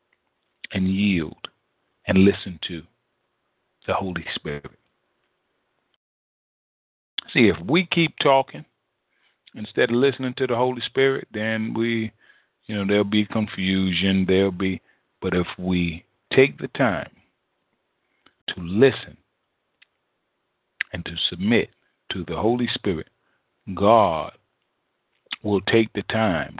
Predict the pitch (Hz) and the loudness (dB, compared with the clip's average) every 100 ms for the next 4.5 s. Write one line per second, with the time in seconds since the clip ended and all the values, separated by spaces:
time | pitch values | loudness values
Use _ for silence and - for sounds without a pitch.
0 | - 101 87 82 80 82 104 131 135 131 | -8 -6 -4 -6 -6 -2 2 2 2 2
1 | 131 131 135 _ _ _ _ - 120 117 | 0 -4 -12 _ _ _ _ -6 -4 -4
2 | - 107 73 - - _ _ _ _ _ | 2 2 2 -6 -20 _ _ _ _ _
3 | _ _ _ _ _ _ - _ _ _ | _ _ _ _ _ _ -20 _ _ _
4 | _ _ 92 101 123 | _ _ 0 2 2